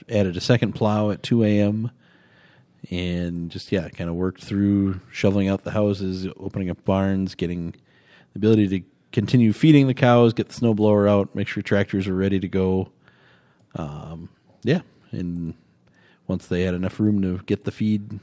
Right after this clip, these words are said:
moved around, then they could, you know, do what they do. So, also a good thing they had a larger bulk tank, it looks like, 'cause they had to wait a little longer to get, get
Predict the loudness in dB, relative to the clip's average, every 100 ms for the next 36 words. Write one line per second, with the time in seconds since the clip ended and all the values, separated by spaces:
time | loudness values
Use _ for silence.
0 | -4 0 0 2 2 2 2 0 -2 -4
1 | -6 -6 -10 _ _ _ -20 -20 -20 -12
2 | -10 -10 -16 -20 _ _ _ _ -20 _
3 | -20 -18 -16 -8 -4 -4 -2 0 0 -4
4 | -8 _ -20 _ _ _ _ _ _ _
5 | _ -20 _ _ -12 -10 -8 -12 -18 _
6 | -20 _ _ _ _ _ -16 -16 -20 -20
7 | -10 -6 -2 2 2 2 0 0 0 0
8 | 4 4 4 4 2 0 2 4 4 0
9 | -2 -4 -6 -4 -6 -6 -8 -6 -2 -2
10 | -2 -6 -8 -8 -8 -8 -10 -12 -10 -12